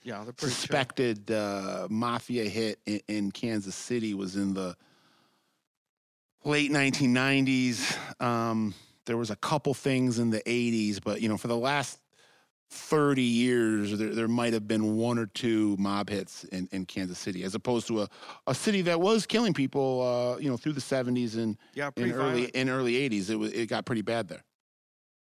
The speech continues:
Speaker 1: What about, before we move to our final example, which will be Detroit, where we're located, um, any insight into Los Angeles? I ha-, I, I,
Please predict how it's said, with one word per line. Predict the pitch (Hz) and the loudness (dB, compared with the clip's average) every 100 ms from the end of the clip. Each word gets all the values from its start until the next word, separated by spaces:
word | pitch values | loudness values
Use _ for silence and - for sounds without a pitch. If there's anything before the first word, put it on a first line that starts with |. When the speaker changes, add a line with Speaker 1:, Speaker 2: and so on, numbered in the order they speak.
| _ | _
Speaker 1:
What | - 214 | -6 -4
about, | 226 226 196 - _ _ - | 0 0 0 -4 _ _ -6
before | 147 - 180 | -4 2 2
we | 160 | 4
move | 151 151 | 2 0
to | - 139 | -2 -2
our | 127 | -2
final | - 151 143 131 123 120 - | -2 -2 0 -2 -4 -8 -14
example, | 147 131 123 117 117 | -10 -6 -6 -6 -6
which | 123 117 | -6 -8
will | 123 | -12
be | 117 | -12
Detroit, | 113 110 127 123 117 117 | -16 -14 -6 -4 -4 -8
where | 120 | -8
we're | 110 117 | -6 -6
located, | 117 113 117 113 113 - | -6 -8 -8 -8 -10 -6
um, | 127 131 123 113 _ _ _ _ _ _ | -4 -2 -4 -10 _ _ _ _ _ _
any | - 262 | -6 -4
insight | 320 269 - 247 | -4 -4 -2 -2
into | 196 185 | -2 -2
Los | 170 165 | -2 -2
Angeles? | 151 165 170 190 170 | -2 -4 -2 -2 0
I | 208 | -2
ha-, | 285 - | -2 -2
I, | 220 - | -4 -2
I, | 190 320 | -2 -2